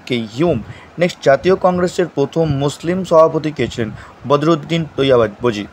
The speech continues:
ঠিক আছে, বঙ্গভঙ্গ কবে কার্যকর হয়? উনিশশো পাঁচ খ্রিস্টাব্দের ষোলোই অক্টোবর। এটা কিন্তু খুব পরীক্ষা আসে, important প্রশ্ন। ঠিক আছে, Next, ভারতে জাতীয় কংগ্রেসের প্রথম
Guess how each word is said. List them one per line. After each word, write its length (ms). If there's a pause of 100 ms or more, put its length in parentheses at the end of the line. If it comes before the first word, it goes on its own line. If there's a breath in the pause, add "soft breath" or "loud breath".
ঠিক 120
আছে, 120 (480 loud breath)
বঙ্গভঙ্গ 480 (180)
কবে 300
কার্যকর 300 (100)
হয়? 160 (280 loud breath)
উনিশশো 300 (200)
পাঁচ 220 (100)
খ্রিস্টাব্দের 600
ষোলোই 240 (160)
অক্টোবর। 400 (380 loud breath)
এটা 140
কিন্তু 180
খুব 160
পরীক্ষা 360
আসে, 160 (100)
important 380
প্রশ্ন। 180 (120)
ঠিক 140
আছে, 140 (140)
Next, 200 (720 loud breath)
ভারতে 360 (200)
জাতীয় 320 (120)
কংগ্রেসের 420 (100)
প্রথম 320